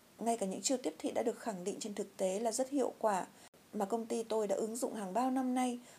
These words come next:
cũng chẳng giúp tôi bán được hàng. Có lúc tôi có cảm giác như có một đám mây đen đang lơ lửng trên đầu tôi. Tôi vẫn biết là tôi càng cho nhiều thì sẽ càng được nhận nhiều, nhưng tôi lại có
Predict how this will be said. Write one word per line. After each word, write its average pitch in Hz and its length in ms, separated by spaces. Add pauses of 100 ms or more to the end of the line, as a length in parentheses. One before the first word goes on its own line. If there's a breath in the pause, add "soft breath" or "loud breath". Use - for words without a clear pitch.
(120 loud breath)
cũng 262 160
chẳng 247 220
giúp 262 240
tôi 214 160
bán 185 220
được 233 180
hàng. 185 340 (760 loud breath)
Có 285 120
lúc 381 200
tôi 247 100
có 240 120
cảm 220 200
giác 262 340
như 233 100
có 220 100
một 233 160
đám 185 220
mây 220 140
đen 214 260
đang 202 140
lơ 208 180
lửng 202 220
trên 196 160
đầu 190 260
tôi. 202 360 (560 loud breath)
Tôi 302 80
vẫn 285 200
biết 381 180
là 277 100
tôi 226 200
càng 214 300
cho 226 100
nhiều 226 300
thì 202 80
sẽ - 160
càng 214 280
được 190 140
nhận 208 240
nhiều, 202 280 (420 loud breath)
nhưng 247 220
tôi 226 140
lại 185 180
có 180 160